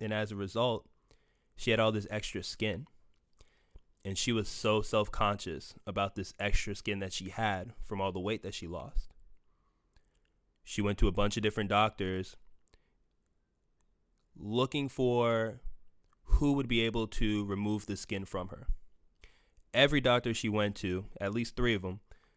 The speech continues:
said, "Vicky, you're not a healthy enough candidate. You can't get this type of surgery. You're not healthy enough. You might not come out of it okay." My mom wasn't trying to hear any of that.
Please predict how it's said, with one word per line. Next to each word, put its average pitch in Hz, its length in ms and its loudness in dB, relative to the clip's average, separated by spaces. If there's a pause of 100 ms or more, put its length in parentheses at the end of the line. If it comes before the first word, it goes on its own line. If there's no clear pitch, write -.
(120)
said, 98 480 2 (180)
"Vicky, 95 460 0 (600)
you're 92 100 -4
not 98 200 4
a 95 40 0
healthy 101 280 0
enough 95 200 -2
candidate. 92 460 -4
You 90 140 -10
can't 101 500 2
get 92 180 -6
this 92 160 -8
type 95 220 -6
of 90 80 -10
surgery. 104 540 -4 (260)
You're 95 100 -6
not 92 180 -2
healthy 113 280 -4
enough. - 340 -8 (580)
You 95 100 -2
might 101 220 4
not 101 180 0
come 101 180 2
out 107 220 2
of 95 120 -4
it 95 240 -4 (600)
okay." 117 380 4 (1400)
My 90 120 0
mom 98 220 4
wasn't 92 200 0
trying 95 200 0
to 90 40 -6
hear 92 120 0
any 90 180 0
of 82 100 -8
that. 76 220 -12